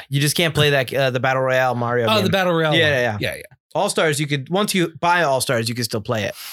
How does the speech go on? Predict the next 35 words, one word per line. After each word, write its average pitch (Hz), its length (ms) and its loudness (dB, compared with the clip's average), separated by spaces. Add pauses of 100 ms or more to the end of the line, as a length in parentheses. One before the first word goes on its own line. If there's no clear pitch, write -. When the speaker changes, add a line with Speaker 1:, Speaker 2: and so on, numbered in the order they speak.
Speaker 1:
You 139 80 -2
just 135 120 2
won't 147 100 0
be 139 80 0
able 131 140 -2
to - 0 -
play 127 180 0
the 117 100 -2
Battle 120 280 0
Royale 117 320 2
Mario 104 360 -2
game. 101 300 -8 (1160)
And 131 600 2
Speaker 2:
What, 220 240 0
is 220 140 0
All-Stars 233 540 0
available 208 460 2
in 165 140 4
disc 185 240 0
form, 240 400 -2
or 175 140 -2
was 147 160 2
it 135 80 0
just 147 180 -2
a 156 40 -2
download? 113 480 0 (380)
Speaker 1:
I 156 100 0
believe 170 400 2
it's 165 140 -2
both. - 720 -10 (160)
I'm 120 120 -2
pretty 151 340 0
sure 113 180 0
it's 90 120 -6
both. - 420 -10